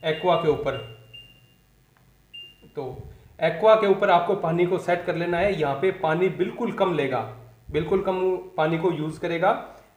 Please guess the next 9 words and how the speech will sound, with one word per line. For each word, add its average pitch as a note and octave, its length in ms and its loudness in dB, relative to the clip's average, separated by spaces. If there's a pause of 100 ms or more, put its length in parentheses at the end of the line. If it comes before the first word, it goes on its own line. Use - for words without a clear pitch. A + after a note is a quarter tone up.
Aqua, F#3 240 2 (380)
aqua E3+ 240 0
conserve E3+ 480 0
मतलब F#3+ 300 0
पानी E3+ 240 2
का F#3 140 0
संरक्षण E3+ 500 -2
करेगा C#3+ 300 0
ये। C3 300 -4